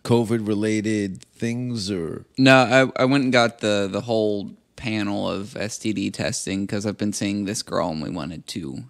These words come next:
Speaker 2: uh,
Speaker 1: Step it
Speaker 2: not,
Speaker 1: up.
Speaker 2: to not use a condom anymore, yeah. So we both went and got tested and both clean.
Speaker 1: That's great.
Speaker 2: Yeah.
Speaker 1: Birth control?
Speaker 2: Uh, I, I believe so, yes.
Speaker 1: I believe so.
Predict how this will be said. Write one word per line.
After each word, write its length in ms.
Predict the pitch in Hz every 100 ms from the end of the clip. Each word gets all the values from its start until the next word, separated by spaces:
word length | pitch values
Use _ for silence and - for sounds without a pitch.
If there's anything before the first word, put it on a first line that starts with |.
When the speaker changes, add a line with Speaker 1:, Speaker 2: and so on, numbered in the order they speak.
| _ - -
Speaker 2:
uh, 100 | -
Speaker 1:
Step 160 | - 107
it 40 |
Speaker 2:
not, 140 | 110 110
Speaker 1:
up. 260 | 110 - -
Speaker 2:
to 140 | -
not 220 | 113 101
use 160 | 107 101
a 80 | -
condom 440 | 101 98 98 95
anymore, 380 | - - - 64
yeah. 220 | 55 50 - - - - _ _ _ _
So 160 | - 110
we 100 | 113
both 340 | 117 113 -
went 180 | 113 98
and 100 | -
got 180 | 90 -
tested 460 | - - 80 76
and 240 | - 104 123 _ -
both 240 | - 92 -
clean. 440 | - 101 101 113 - _
Speaker 1:
That's 220 | 107 107
great. 480 | - 117 151 117 -
Speaker 2:
Yeah. 200 | 170 143 -
Speaker 1:
Birth 320 | 90 135 139
control? 640 | - 175 - 175 170 175 160 - _ _ -
Speaker 2:
Uh, 40 |
I, 480 | 110 107 107 104 98 -
I 80 |
believe 340 | 104 110 123 123
so, 200 | - 104
yes. 500 | 98 98 - - - -
Speaker 1:
I 160 | 127
believe 480 | 131 123 120 156 185
so. 380 | - 131 110